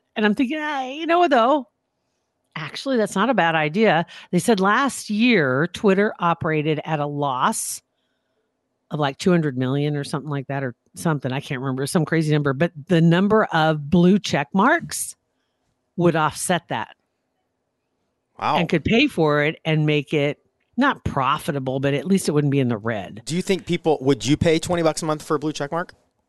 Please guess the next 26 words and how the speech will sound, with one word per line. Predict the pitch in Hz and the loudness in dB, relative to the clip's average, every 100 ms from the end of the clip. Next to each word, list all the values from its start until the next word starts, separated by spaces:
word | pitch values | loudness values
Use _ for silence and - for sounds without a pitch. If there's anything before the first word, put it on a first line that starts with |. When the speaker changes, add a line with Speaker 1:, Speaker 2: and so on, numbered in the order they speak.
| _ _ _ | _ _ _
Speaker 1:
If | - 254 | -4 0
I | 262 | 2
was | 180 | 2
a | |
journalist, | 143 151 175 175 - 131 | 0 0 0 0 -4 -6
I | |
would. | 120 123 139 _ - | -6 -6 -8 _ -6
Speaker 2:
Yeah. | 110 101 - _ _ _ _ _ _ | -4 -4 -10 _ _ _ _ _ _
Speaker 1:
Um, | 156 151 151 147 | -2 0 0 -2
if | 147 | -2
I | 196 | 0
was | 151 | 0
a | |
politician, | 156 151 131 165 156 170 | -2 -4 -2 -4 -2 0
I | 147 | 0
would. | 139 143 170 226 | 0 -2 -4 -10
If | 139 165 | -8 -2
I | 147 | 0
was | 143 135 131 131 - _ _ _ _ - | 0 -2 -4 -6 -12 _ _ _ _ -12
somebody | 165 135 135 | -6 -6 -2
<laughs> | |
really | 156 - | -4 -4
famous, | - - 180 170 233 - - | -4 0 2 2 2 -2 -2
I | 269 | 0
would. | 254 240 214 - 277 - _ _ | 2 0 -4 -4 -6 -6 _ _
<laughs> | - | -6